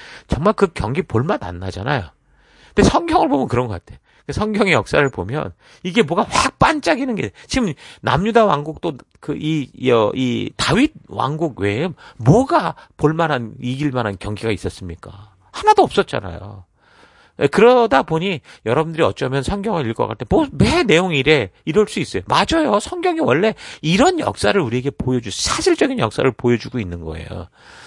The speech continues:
근데 우리가 하도 달콤한 거, 늘 이기는 것만 보다 보니까 그것만 있는 줄 아는데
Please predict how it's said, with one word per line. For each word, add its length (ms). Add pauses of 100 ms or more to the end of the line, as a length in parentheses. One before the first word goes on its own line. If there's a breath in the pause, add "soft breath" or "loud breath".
(140 loud breath)
근데 160
우리가 180
하도 380 (300 loud breath)
달콤한 540
거, 100
늘 180
이기는 480
것만 280
보다 240
보니까 300
그것만 480
있는 220
줄 180
아는데 460